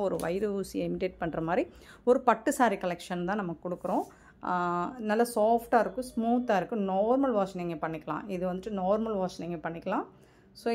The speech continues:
இதுல வந்து only two colors மட்டும்தான் available இருக்கு நம்மகிட்ட. இன்னொன்னு, இன்னொரு கலரும் நான் காமிச்சிடுறேன். ரெண்டு கலருக்கு இருக்க difference சேமா பச்சு பார்த்துக்கோங்க. So, இந்த மாதிரி தான் இருக்கும். அது purple color மாதிரி இருக்கும், இது blue color மாதிரி இருக்கும். So, அது double ஷேட்ல இருக்கும். அந்த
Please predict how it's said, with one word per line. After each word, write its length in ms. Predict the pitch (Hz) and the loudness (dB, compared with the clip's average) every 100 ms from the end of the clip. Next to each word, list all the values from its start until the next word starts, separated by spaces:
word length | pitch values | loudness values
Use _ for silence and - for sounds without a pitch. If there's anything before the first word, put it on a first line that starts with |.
| 226 | 2
இதுல 200 | 226 233 | 6 6
வந்து 140 | 247 226 | 6 4
only 160 | 214 240 - | 2 0 0
two 140 | 277 277 | 0 4
colors 240 | 226 233 233 | 4 4 2
மட்டும்தான் 380 | 185 190 196 196 | -2 0 0 2
available 440 | 170 170 170 165 160 | 0 0 -2 -2 -4
இருக்கு 240 | 151 170 | -4 -6
நம்மகிட்ட. 380 | 160 156 165 254 427 - - - - 220 | -4 -6 -4 -4 -4 -6 -20 -18 -4 4
இன்னொன்னு, 320 | 262 269 226 185 185 208 208 | 4 6 4 2 0 2 4
இன்னொரு 260 | 233 247 240 | 4 4 4
கலரும் 280 | 196 202 202 | 4 4 2
நான் 120 | 190 | 0
காமிச்சிடுறேன். 480 | 180 180 170 190 240 | -2 -2 0 0 0
ரெண்டு 180 | 202 233 240 | 2 2 4
கலருக்கு 260 | 220 214 | 4 2
இருக்க 140 | 190 170 175 | 0 0 -2
difference 280 | 196 214 196 - | 0 -4 -4 -6
சேமா 280 | 190 190 190 | -2 0 -2
பச்சு 220 | 175 - - | -6 -8 -6
பார்த்துக்கோங்க. 480 | 165 151 - 156 156 208 - - - - - | -6 -6 -8 -6 -4 -6 -10 -20 -20 -20 -20
So, 80 | - 202 | -8 -2
இந்த 120 | 208 196 | 0 2
மாதிரி 140 | 185 | 2
தான் 100 | 185 175 | 2 0
இருக்கும். 260 | - 160 180 | -4 -2 0
அது 100 | 180 - | 0 2
purple 320 | 220 220 233 | 0 2 4
color 220 | 226 208 202 | 4 4 2
மாதிரி 140 | 214 | 2
இருக்கும், 240 | 180 285 262 | 2 2 2
இது 120 | 196 190 | 0 -2
blue 100 | 180 240 | 2 2
color 200 | 240 214 202 | 4 4 4
மாதிரி 140 | 202 190 | 2 0
இருக்கும். 300 | 165 240 302 - - - - _ _ - - - - - | -2 -4 -4 -6 -20 -20 -20 _ _ -20 -20 -20 -20 -10
So, 140 | 240 226 | 0 2
அது 100 | 220 208 | 4 6
double 240 | 226 277 269 | 6 6 4
ஷேட்ல 260 | 277 254 | 4 4
இருக்கும். 200 | 190 185 | 2 0
அந்த 100 | 170 | 0